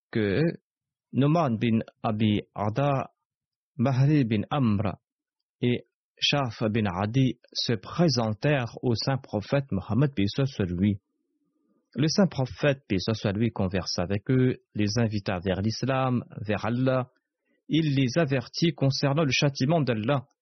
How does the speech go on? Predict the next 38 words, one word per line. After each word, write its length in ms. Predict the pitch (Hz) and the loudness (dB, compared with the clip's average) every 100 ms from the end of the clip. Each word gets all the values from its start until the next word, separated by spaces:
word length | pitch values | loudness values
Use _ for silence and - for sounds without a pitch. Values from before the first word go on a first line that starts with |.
| _ _ _ | _ _ _
Les 140 | - 131 | -2 2
Juifs 240 | 196 180 | 2 0
répondirent, 840 | 135 151 139 117 131 123 117 110 107 _ _ _ - | 0 0 2 2 4 2 2 -2 -6 _ _ _ -2
Ô 120 | 185 | 2
Mohammed, 720 | 156 127 131 120 117 107 110 - | 2 0 0 2 2 2 -2 -4
sallallahu 340 | - 131 107 | -4 -2 0
alayhi 60 | 82 | -2
wa 60 | 82 | -2
sallam, 380 | - 147 117 | 0 0 0
pourquoi 500 | 101 170 - - 170 | 0 -2 -2 -2 -2
tu 160 | 165 131 | 0 2
nous 180 | 117 123 | 2 2
avertis 600 | 123 110 - - 160 139 | 0 -2 -4 0 0 2
quand 260 | 147 139 - | -2 -4 -2
nous 160 | 110 117 | 0 0
sommes 300 | - 147 117 | 0 0 0
les 100 | 98 | -2
fils 260 | - 143 | -2 -2
d'Allah 300 | - 101 139 | -2 -2 0
et 40 | 156 | 0
ses 160 | - | -2
bien-aimés ? 560 | 123 160 147 139 143 120 _ _ _ _ _ _ _ _ _ | -2 2 2 2 0 -2 _ _ _ _ _ _ _ _ _
Ils 240 | 160 147 | 0 2
ont 80 | 165 | 2
répété 680 | 139 170 156 127 - 131 139 | 2 0 0 -2 0 0 0
ce 160 | - - | -2 -2
que 240 | 143 135 | 0 0
disaient 600 | 123 117 113 101 117 117 - _ | 0 2 0 2 2 0 -4 _
les 200 | 110 143 | 0 0
chrétiens. 600 | 139 131 110 - 110 - - _ _ _ _ - | 0 -2 -2 0 -2 -2 -10 _ _ _ _ -18
Sur 320 | - 139 104 | -2 -2 -2
ce, 260 | - 156 - | 0 0 0
Allah 400 | 135 123 120 135 | -2 -2 -2 -2
a 100 | 123 | -2
révélé 500 | 120 151 139 147 143 _ | 0 2 2 0 -2 _
le 220 | 123 123 117 | 0 0 2
verset 520 | 120 107 107 - 147 | -2 -4 -4 0 0
suivant. 520 | 135 120 101 80 - | 0 -2 -2 -4 -8